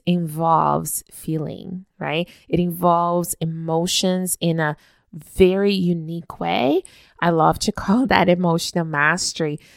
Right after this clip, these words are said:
but it's using all of your senses, meaning it's using your body to feel your emotions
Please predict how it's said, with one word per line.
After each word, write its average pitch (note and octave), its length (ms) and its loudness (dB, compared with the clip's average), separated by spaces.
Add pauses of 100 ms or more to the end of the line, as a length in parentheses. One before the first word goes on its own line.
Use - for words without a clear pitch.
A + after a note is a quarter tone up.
(140)
but G3 100 6
it's - 240 0
using A#3 680 0 (180)
all E3+ 320 4
of D#3+ 140 -4
your D3+ 100 -6
senses, E3+ 600 -4
meaning E3+ 380 -6
it's - 280 -4
using G3+ 340 0
your E3 160 0 (180)
body D#3+ 540 0 (540)
to - 200 0 (300)
feel F3 800 2
your E3 200 0
emotions D#3 920 -2